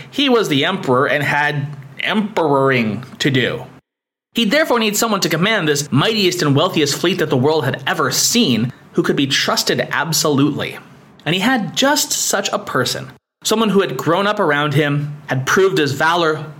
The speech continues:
loyalty, and capability ten times over to the first Prince of Yen and now Emperor. None other than the eunuch commander,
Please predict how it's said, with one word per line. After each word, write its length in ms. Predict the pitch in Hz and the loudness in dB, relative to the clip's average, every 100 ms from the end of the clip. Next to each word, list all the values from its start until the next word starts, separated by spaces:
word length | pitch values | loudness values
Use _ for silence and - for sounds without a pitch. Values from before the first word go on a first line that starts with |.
| - | 0
loyalty, 560 | 160 170 151 160 151 | 2 2 0 0 0
and 160 | 127 131 | 0 0
capability 760 | 175 160 139 160 156 156 147 151 | 0 -2 0 2 2 0 -4 -6
ten 320 | - 240 233 | -2 2 2
times 420 | - 202 196 139 | 2 0 2 2
over 300 | 170 131 120 | 2 2 0
to 240 | 117 160 | 0 0
the 160 | 143 139 | 2 0
first 400 | 131 160 151 - | 2 0 -2 -4
Prince 240 | 185 170 | -4 0
of 100 | 165 | 0
Yen 380 | 139 147 131 135 - - | 0 0 0 -2 -4 -2
and 100 | 123 | 0
now 200 | 113 113 | 0 -2
Emperor. 540 | 185 190 143 92 64 - - - - - | -2 -2 0 0 -2 -10 -20 -20 -20 -2
None 260 | 139 190 214 | 0 0 0
other 420 | 165 156 151 - - | 0 0 -2 -10 -10
than 180 | - 139 | -2 0
the 80 | 139 | 2
eunuch 800 | 139 131 - 113 180 196 196 - | 2 0 -4 0 2 0 -4 -8
commander, 640 | - 143 143 131 127 - | -2 0 2 0 -2 -6